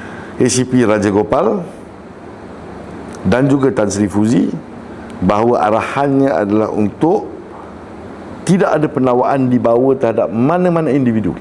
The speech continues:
dalam lembaga pengarah ataupun pengurusan tertinggi one M D B. Sebaliknya,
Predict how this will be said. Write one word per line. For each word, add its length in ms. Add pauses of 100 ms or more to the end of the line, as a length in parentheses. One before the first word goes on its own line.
(580)
dalam 320
lembaga 320
pengarah 560
ataupun 400
pengurusan 480
tertinggi 640 (880)
one 240
M 160
D 80
B. 80 (480)
Sebaliknya, 880